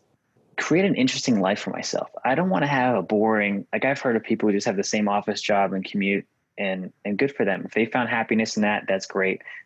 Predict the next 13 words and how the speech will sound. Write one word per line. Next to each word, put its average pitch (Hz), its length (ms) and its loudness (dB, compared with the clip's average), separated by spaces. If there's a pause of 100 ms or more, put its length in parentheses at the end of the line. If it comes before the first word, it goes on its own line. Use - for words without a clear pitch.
(140)
I 117 160 0
couldn't 110 340 0
live 104 180 2
a 98 60 0
mundane 92 460 -2
life. 90 340 -4 (160)
I 107 160 0
need 104 220 2
to 101 80 -2
be 87 120 -4
doing 104 380 0
something, 95 540 -4
moving, 95 520 0